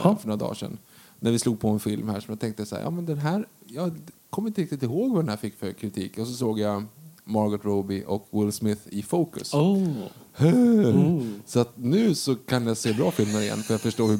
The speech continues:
Speaker 2: dåliga filmer ser ut.
Speaker 1: <laughs>
Speaker 2: Så att,
Speaker 1: Intressant att
Speaker 2: eh,
Speaker 1: det var
Speaker 2: det
Speaker 1: med
Speaker 2: var
Speaker 1: samma huvudroller.
Speaker 2: Exakt, exakt. Det var lite det, det är liksom stjärnsystrar.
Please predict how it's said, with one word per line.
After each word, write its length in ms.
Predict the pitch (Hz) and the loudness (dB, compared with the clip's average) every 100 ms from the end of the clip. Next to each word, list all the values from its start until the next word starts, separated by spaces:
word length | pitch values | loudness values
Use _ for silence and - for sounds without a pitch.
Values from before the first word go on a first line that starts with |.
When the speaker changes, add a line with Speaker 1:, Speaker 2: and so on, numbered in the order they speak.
| 107 | 4
Speaker 2:
dåliga 260 | 110 127 | 6 4
filmer 280 | - 113 113 | 4 0 0
ser 140 | 107 151 | 0 2
ut. 200 | 117 - | 2 -2
Speaker 1:
<laughs> 220 | - - | -8 -2
Speaker 2:
Så 40 | |
att, 60 | 180 | 4
Speaker 1:
Intressant 400 | 220 123 180 208 | 6 6 6 6
att 80 | 240 | 6
Speaker 2:
eh, 60 | 180 | 6
Speaker 1:
det 100 | 165 | 4
var 80 | 160 | 4
Speaker 2:
det 60 | |
Speaker 1:
med 80 | 160 | 4
Speaker 2:
var 80 | 156 | 4
Speaker 1:
samma 360 | - 151 143 | 4 2 4
huvudroller. 640 | 143 151 135 143 160 120 98 - - - - _ _ _ _ _ _ _ - | 4 4 4 4 2 2 -2 -8 -20 -20 -20 _ _ _ _ _ _ _ -4
Speaker 2:
Exakt, 420 | 156 - 165 - - 147 - | -2 0 -2 -2 -12 -12 -4
exakt. 280 | 151 135 127 | -4 0 0
Det 40 | 127 | 2
var 60 | 127 | 0
lite 200 | 127 131 | 2 0
det, 160 | 120 | 0
det 100 | 120 | 2
är 40 | 127 | 2
liksom 300 | 120 117 104 | 2 0 0
stjärnsystrar. 640 | 135 120 - 147 - 117 | 0 0 0 -2 -4 -6